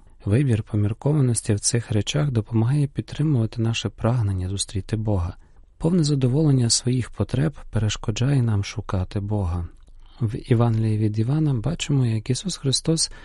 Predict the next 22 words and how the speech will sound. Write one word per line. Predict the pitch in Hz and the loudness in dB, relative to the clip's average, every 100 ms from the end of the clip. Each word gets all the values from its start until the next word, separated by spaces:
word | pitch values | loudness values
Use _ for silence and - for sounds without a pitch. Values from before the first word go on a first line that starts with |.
| - - - | -20 -20 -8
звершує | 120 131 170 - 139 123 | -2 0 -2 0 2 2
чудо | - - 156 139 | 0 -2 0 0
помноження | 120 113 113 117 113 117 117 | 0 2 2 2 2 0 0
хлібів. | - 131 131 104 85 - - - - - | -2 -2 0 0 -2 -6 -18 -20 -20 0
І | 107 107 | 2 4
пізніше | - 107 117 175 170 - 90 98 - - | 2 2 4 2 2 0 -2 -4 -12 -10
кажуть | - 123 113 101 | 0 2 2 0
до | 113 | -2
тих | 110 104 - | -2 -2 -2
людей, | 107 160 165 | -2 0 0
які | 104 - | 0 -2
прийшли | - 113 - - | -4 -4 -4 -2
до | 120 | 0
нього, | 123 147 127 | 2 2 2
що | - - 101 | -2 -2 0
вони | 120 175 | 2 0
його | 156 | -2
шукають | - 139 160 151 135 120 | -4 -2 0 0 0 -2
не | 156 | -2
через | - 180 170 | -2 -2 -2
те | - 156 | -2 -4
чудо, | - - 135 107 | -4 2 2 4